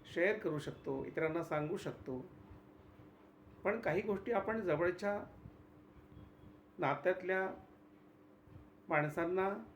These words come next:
किंवा अगदी जवळच्या मित्रांनासुद्धा सांगू शकणार नाही, अशाही पातळीवरच्या असतात. ते सगळं जे उरलेलं अनुभवसंचित असतं, ते कुठून तरी शब्दांच्या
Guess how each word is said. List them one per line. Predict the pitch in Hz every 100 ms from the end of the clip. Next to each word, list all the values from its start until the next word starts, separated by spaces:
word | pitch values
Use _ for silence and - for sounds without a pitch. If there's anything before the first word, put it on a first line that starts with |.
| - -
किंवा | 185 196
अगदी | 165 156 196 220 - -
जवळच्या | 156 175 175 185
मित्रांनासुद्धा | 151 160 170 202 208 143 208 - - - - - - - - - - - - -
सांगू | 165 170
शकणार | 233 190 180 170
नाही, | 156 131 139 - - - -
अशाही | - 202
पातळीवरच्या | 220 139 143 135 120 - 117
असतात. | - - - - - - - - - - - - - - - - - - - - 233
ते |
सगळं | 240 208 196
जे | 214 220 226 - - - - - - -
उरलेलं | 160 185 196 147 - - - -
अनुभवसंचित | 156 170 196 226 190 165 170 156
असतं, | - - 131 - - - - - - - - -
ते |
कुठून | 190 175 208 226
तरी | 254
शब्दांच्या | 208 175 151 202 202 233 294